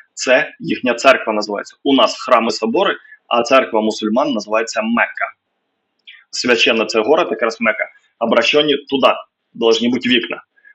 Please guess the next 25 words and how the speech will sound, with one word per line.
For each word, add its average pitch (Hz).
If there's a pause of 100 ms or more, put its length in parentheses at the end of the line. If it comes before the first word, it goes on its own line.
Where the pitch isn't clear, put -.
в 123
направленні 123
до 117
Мекки. 117 (1160)
Е, 110
п'ять 147
разів 139
на 135
день 139
вони 127
повинні 113 (340)
молитися, 120 (580)
мусульмани. 113 (440)
Крім 175
цього, 180 (320)
піст - (220)
у 131
мусульман, 131 (580)
е, 120
є 113 (440)
священним. 110 (100)
Це -
називається 113
місяць 117
Рамадан. 120